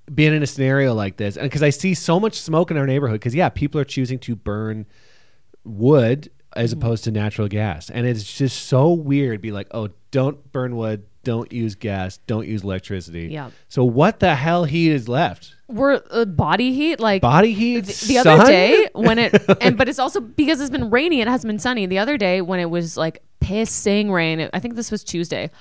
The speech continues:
Speaker 2: I always said, I'm like, "I just wanna sit in bed and drink coffee and work from bed," and I never do that. Let me tell you, that's how you keep warm.
Speaker 1: Yeah.
Speaker 2: You sit under the duvet. I had, like,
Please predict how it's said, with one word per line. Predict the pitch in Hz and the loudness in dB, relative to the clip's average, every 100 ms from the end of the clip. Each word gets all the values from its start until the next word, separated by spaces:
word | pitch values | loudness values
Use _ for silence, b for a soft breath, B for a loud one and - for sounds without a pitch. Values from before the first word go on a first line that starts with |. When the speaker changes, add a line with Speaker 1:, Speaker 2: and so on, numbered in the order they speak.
| B B | B B
Speaker 2:
I | 226 | 2
always | 185 214 277 233 | 4 2 0 0
said, | 185 | -2
I'm | 185 | -2
like, | 185 - | -6 -6
"I | 196 | -10
just | 330 403 | -8 -8
wanna | 427 415 | -8 -8
sit | - 214 220 | -8 -10 -10
in | 294 | -6
bed | 208 185 180 - | -4 -4 -6 -12
and | 175 | -12
drink | 175 185 | -10 -10
coffee | 185 160 160 151 | -6 -6 -6 -10
and | 156 | -8
work | 151 151 - | -8 -10 -12
from | 165 | -12
bed," | 143 123 196 | -8 -6 -6
and | 170 | -8
I | 160 | -8
never | 170 160 156 165 | -6 -6 -6 -6
do | 151 131 | -8 -8
that. | 190 233 - _ b b b b b - - | -8 -8 -12 _ b b b b b -20 -16
Let | 165 | -10
me | 214 | -8
tell | - 175 | -6 -6
you, | 143 139 | -4 -4
that's | 165 233 | -4 -4
how | 196 | -6
you | 175 | -6
keep | - 175 | -8 -10
warm. | 151 127 127 - - | -10 -10 -12 -16 -6
Speaker 1:
Yeah. | 110 95 | -2 -2
Speaker 2:
You | 90 | -2
sit | - - 226 294 - | -4 -2 -2 -2 -2
under | 214 226 | -4 -4
the | 240 | -6
duvet. | 208 240 190 170 165 170 b b - | -4 -2 0 0 0 -4 b b -6
I | 185 | -4
had, | 185 | -4
like, | 170 170 | -6 -8